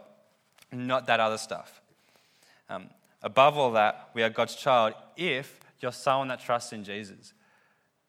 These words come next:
So if you're a Christian, you've got that hope. You go, actually, um, like, the best thing about it means that even if, you know, you do lose your edge in your school exams and you used to be a straight A student,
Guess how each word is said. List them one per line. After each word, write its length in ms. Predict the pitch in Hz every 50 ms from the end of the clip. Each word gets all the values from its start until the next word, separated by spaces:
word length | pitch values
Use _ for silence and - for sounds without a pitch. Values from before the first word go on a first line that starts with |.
| _ -
So 120 | - 135
if 180 | 123 120 - -
you're 100 | 131 120
a 40 | 113
Christian, 500 | - - 156 160 - - 131 113 113 113
you've 180 | 110 107 110
got 260 | - 120 131 143 -
that 140 | 135 110 101
hope. 280 | - - 107 107 104 107
You 80 | 107
go, 80 | 104 113
actually, 540 | 110 113 120 - - - 123 117 113 117 113 - - - - _ - -
um, 320 | - 117 113 110 110 104 - - _ _ _ - - -
like, 160 | 120 117 -
the 80 | 139 127
best 180 | 139 147 147
thing 140 | - 160 151
about 280 | 143 131 135 131 139 139
it 80 | 120
means 280 | 123 127 123 123 123 117
that 360 | 123 120 110 - - - _ _ _ _ _ _ _ _ _ _ _ _ - _ _ _ -
even 260 | - 143 156 165 180
if, 260 | 175 170 - - - - _ - _ _ _ _ _ _ _ _ _ _ _
you 120 | - 131 127
know, 200 | 120 120 123 113
you 160 | 131 127 143 139
do 320 | 120 117 135 147 156 147
lose 320 | 127 127 139 147 143 131
your 120 | 139 135 131 117
edge 320 | 131 147 147 127 113 110
in 80 | 113 117
your 120 | 120 117
school 300 | - - - 139 139 151
exams 400 | 143 117 101 120 113 110 110 104
and 140 | 110 110 113
you 60 | 117
used 120 | 123 -
to 60 | - 123
be 80 | 123
a 40 | 113
straight 240 | - - 139 123 120
A 120 | 120 117
student, 400 | - - - 139 131 113 92 -